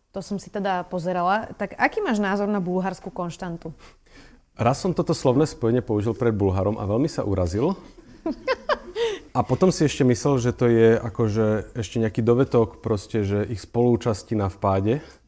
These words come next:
Speaker 2: na naše územie, že to, že či to ešte kvôli tomu hovoríme.
Speaker 1: Aha.
Speaker 2: To zase mňa prekvapilo, že tá, ten,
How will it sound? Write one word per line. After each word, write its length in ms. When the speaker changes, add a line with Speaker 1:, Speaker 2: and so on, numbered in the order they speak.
Speaker 2:
na 100
naše 260
územie, 380
že 120
to, 160
že 200
či 100
to 160
ešte 240
kvôli 240
tomu 280
hovoríme. 720
Speaker 1:
Aha. 360
Speaker 2:
To 100
zase 240
mňa 200
prekvapilo, 580
že 100
tá, 160
ten, 200